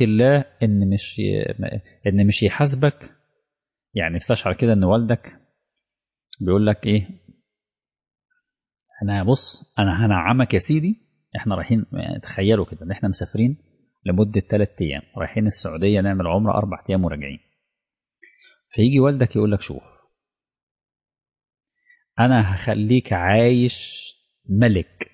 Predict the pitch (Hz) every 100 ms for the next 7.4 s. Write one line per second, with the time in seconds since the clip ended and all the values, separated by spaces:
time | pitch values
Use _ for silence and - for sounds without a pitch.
0 | - 98 95 104 80 - 76 - _ _
1 | _ _ _ _ _ _ _ _ _ _
2 | 110 - 113 101 120 139 120 127 - -
3 | 85 73 - _ _ _ _ _ _ _
4 | _ _ _ _ _ _ _ _ _ _
5 | _ _ _ _ _ _ _ _ _ _
6 | _ _ _ - - 107 151 156 135 156
7 | 165 165 - -